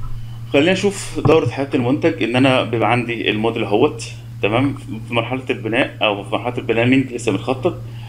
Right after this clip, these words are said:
بيبقى عندي بعض الحاجات، ولما ندخل في الكونسبشوال design بتطلع عليها معلومات بتطير شوية، في معلومات بتفقد عشان التحويل من، من حاجة لحاجة، وبعد كده الشركة تانية بتيجي، فالمعلومات بتقل، المعلومات بتقل، المعلومات بتقل.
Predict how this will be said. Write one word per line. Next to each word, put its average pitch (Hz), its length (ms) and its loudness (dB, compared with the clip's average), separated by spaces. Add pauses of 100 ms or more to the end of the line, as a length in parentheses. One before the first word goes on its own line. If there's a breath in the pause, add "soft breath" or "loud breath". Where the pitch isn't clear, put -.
(300 loud breath)
بيبقى 143 340 4
عندي 135 280 2
بعض 135 240 2
الحاجات، 113 600 -2
ولما 123 260 4
ندخل 143 180 0
في 131 220 2
الكونسبشوال 123 800 2
design 139 360 2 (420 loud breath)
بتطلع 139 300 4
عليها 135 180 4
معلومات 127 360 4
بتطير 135 320 -2
شوية، 139 560 2 (240)
في 117 200 0
معلومات 107 280 2
بتفقد 127 460 -2 (480 loud breath)
عشان 113 220 -2
التحويل 117 340 -2
من، 104 340 -2 (160)
من 98 220 -2 (400)
حاجة 113 220 0
لحاجة، 123 380 -2 (460 loud breath)
وبعد 123 220 4
كده 135 240 2
الشركة 131 360 0
تانية 127 180 4
بتيجي، 131 400 2 (540)
فالمعلومات 113 540 2
بتقل، 123 280 2
المعلومات 110 400 2
بتقل، 117 340 2
المعلومات 110 460 -2
بتقل. 170 280 0